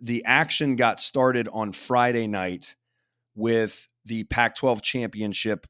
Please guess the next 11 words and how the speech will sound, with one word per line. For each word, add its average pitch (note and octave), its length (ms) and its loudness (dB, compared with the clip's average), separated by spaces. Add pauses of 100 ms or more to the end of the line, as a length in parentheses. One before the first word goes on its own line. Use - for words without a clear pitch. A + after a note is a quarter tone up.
between A2 520 -6
Oregon A#2 460 0
and F#2+ 220 -8
Washington. G2+ 720 2 (400)
Washington A#2 600 2
taking A2+ 340 -4
that G#2 220 -4
contest A2 540 -2
thirty-four A2+ 460 -2
thirty-one. G2+ 520 -6 (1200)
And B2+ 580 2